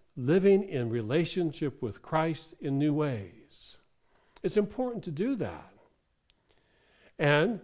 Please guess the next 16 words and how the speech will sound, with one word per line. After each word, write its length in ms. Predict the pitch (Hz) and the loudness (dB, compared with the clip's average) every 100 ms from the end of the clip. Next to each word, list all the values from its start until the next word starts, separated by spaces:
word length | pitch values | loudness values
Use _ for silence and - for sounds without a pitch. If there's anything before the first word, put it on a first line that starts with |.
| - _ _ _ - | -14 _ _ _ -4
like 360 | 123 139 135 | 4 4 4
so 280 | - - 160 | -6 0 2
many 280 | 147 135 139 | 4 4 2
other 260 | 185 165 | 2 0
disciplines 640 | 110 131 123 120 - 120 104 | 0 0 -2 -6 -6 -4 -4
in 100 | 101 | -4
our 140 | 107 | -4
life, 640 | 104 104 120 156 - - - | -2 0 -2 -4 -14 -20 -12
it 140 | 147 | -10
takes 220 | - 139 | -6 -8
a 40 | 135 | -4
little 240 | 123 117 143 | 0 0 0
effort 280 | 131 147 | -4 -4
on 140 | 117 104 | -4 -4
our 140 | 101 | -6
part. 360 | - 107 87 | -8 -10 -10